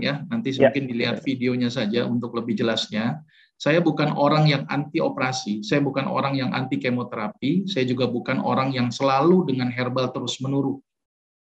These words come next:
Speaker 1: Jadi saya melihat kondisinya. Kalau misalnya,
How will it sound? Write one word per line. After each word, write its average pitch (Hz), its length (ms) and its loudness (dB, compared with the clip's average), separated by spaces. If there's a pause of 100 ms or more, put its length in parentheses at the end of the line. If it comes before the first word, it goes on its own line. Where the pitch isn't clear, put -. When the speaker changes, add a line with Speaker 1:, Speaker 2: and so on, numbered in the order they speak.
Speaker 1:
Jadi 131 160 2
saya 151 160 2
melihat 147 320 2
kondisinya. 120 800 -6
Kalau 160 240 4
misalnya, 135 640 2